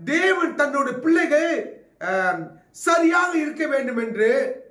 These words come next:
ஒழுங்கு கிரமமாக இருக்க வேண்டும் என்று கர்த்தர் எதிர்பார்க்கிறார். நம்ம பண்புகள் சரிப்பட்டால் மற்றது எல்லாமே சரிப்படும். மாம்ச இச்சை ஆரம்பத்துக்கு தப்பு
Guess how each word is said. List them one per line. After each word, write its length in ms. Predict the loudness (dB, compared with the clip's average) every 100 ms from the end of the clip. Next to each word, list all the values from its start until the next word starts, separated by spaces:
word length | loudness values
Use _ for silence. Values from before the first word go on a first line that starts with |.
| -20 _ _ -4 2
ஒழுங்கு 340 | 4 4 0 0
கிரமமாக 500 | 0 0 0 0 0 0 -2
இருக்க 220 | 0 0 0
வேண்டும் 260 | 0 0 0
என்று 140 | 0 -2
கர்த்தர் 320 | -2 0 -2
எதிர்பார்க்கிறார். 720 | -4 -8 -6 -6 -4 -6 -6 -12 _ _ _ -4
நம்ம 220 | 2 2 0 0
பண்புகள் 640 | 0 2 2 2 0 -2 0
சரிப்பட்டால் 760 | 2 2 0 -2 0 0 0 -4 -16 _ _ _ -8
மற்றது 320 | -8 -4 -4
எல்லாமே 340 | -2 -2 -2 -4 -2
சரிப்படும். 500 | -6 -4 -8 -8 -12 -18 _ _ _ _ _ _ _ _ _ _ _ _ _ _ _ _ -2
மாம்ச 420 | 2 2 0 0 0 0
இச்சை 280 | -2 0 2 0 -2 -12 -20 _ _ -2
ஆரம்பத்துக்கு 640 | 2 2 0 -4 -6 -4
தப்பு 180 | -4 -4